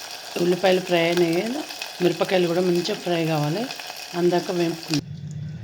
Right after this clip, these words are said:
చూసారా, వేడి నీళ్ళు పోసి కడుక్కుంటే ఎంత మురికి వెళ్ళిందో. ఇప్పుడు ఈ వాటర్ పడబోసి ఇంకో మూడు నాలుగు సార్లు కడుక్కో-,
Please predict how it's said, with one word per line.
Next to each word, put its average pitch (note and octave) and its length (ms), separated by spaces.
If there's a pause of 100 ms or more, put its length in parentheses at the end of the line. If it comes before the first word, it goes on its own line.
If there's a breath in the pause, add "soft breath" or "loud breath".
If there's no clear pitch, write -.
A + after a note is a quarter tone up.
(420 loud breath)
చూసారా, F3 380 (100)
వేడి F3 160
నీళ్ళు F3 220
పోసి E3 280
కడుక్కుంటే E3 440 (100)
ఎంత F3 260
మురికి E3 260
వెళ్ళిందో. E3 380 (1300 loud breath)
ఇప్పుడు F#3 260
ఈ - 20 (100)
వాటర్ E3 280
పడబోసి E3 380 (100)
ఇంకో F3 140 (100)
మూడు E3+ 220
నాలుగు D#3+ 200
సార్లు E3 260
కడుక్కో-, - 460